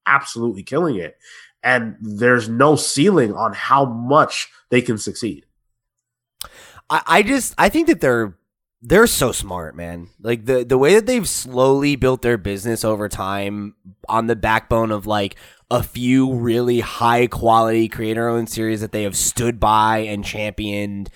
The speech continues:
Speaker 2: and really, really smart partnerships doing licensed books. Like,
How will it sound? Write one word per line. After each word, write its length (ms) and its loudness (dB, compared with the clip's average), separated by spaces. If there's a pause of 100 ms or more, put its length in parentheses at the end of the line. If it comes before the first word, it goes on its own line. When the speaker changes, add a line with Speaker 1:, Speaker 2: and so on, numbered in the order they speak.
(340)
Speaker 2:
and 520 -4
really, 400 -2
really 260 4
smart 360 0
partnerships 640 -4
doing 220 -2
licensed 560 -2
books. 480 2 (320)
Like, 400 -2